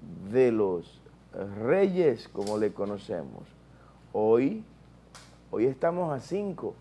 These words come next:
El Día de los Reyes sería mañana, seis de enero,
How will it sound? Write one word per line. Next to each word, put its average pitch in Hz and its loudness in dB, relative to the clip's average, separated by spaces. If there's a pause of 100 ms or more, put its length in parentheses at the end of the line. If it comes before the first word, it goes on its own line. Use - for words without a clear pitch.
(1300)
El 90 -10
Día 101 0
de 127 4
los 143 2
Reyes 160 4
sería 151 4 (140)
mañana, 120 -2 (1200)
seis 156 4
de 135 2
enero, 151 0